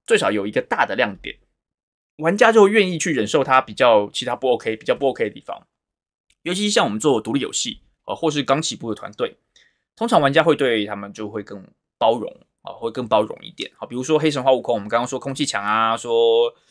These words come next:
呃，说一些引导的部分啊，大家骂归骂，但是还是就是，哎，就是提出建议，鼓励你下一款游戏做得更好，啊，并不是说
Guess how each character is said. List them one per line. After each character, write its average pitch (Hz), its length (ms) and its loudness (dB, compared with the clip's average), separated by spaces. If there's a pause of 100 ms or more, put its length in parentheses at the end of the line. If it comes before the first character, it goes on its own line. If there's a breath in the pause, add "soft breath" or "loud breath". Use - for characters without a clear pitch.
(580 loud breath)
呃， 110 500 2
说 127 180 -2
一 127 40 -4
些 127 100 -2
引 117 140 -6
导 98 160 2
的 101 80 -2
部 120 160 -10
分 107 180 -4
啊， 90 220 -8
大 127 120 0
家 135 260 6
骂 156 160 0
归 135 140 -2
骂， 139 180 4
但 110 160 -2
是 113 80 -10
还 104 120 -10
是 107 140 -14
就 101 140 -6
是， 101 260 -14
哎， 139 160 -10 (800)
就 131 80 -10
是 117 340 -10 (140)
提 127 160 -10
出 139 100 -4
建 127 180 -2
议， 120 100 -6
鼓 123 260 -4
励 196 160 2
你 113 160 0
下 143 180 2
一 120 60 2
款 107 120 -8
游 101 100 -6
戏 120 120 -8
做 131 160 -8
得 101 80 -6
更 110 160 -8
好， - 300 -14
啊， - 100 -8
并 165 220 -6
不 131 100 -6
是 135 120 -2
说 135 420 -2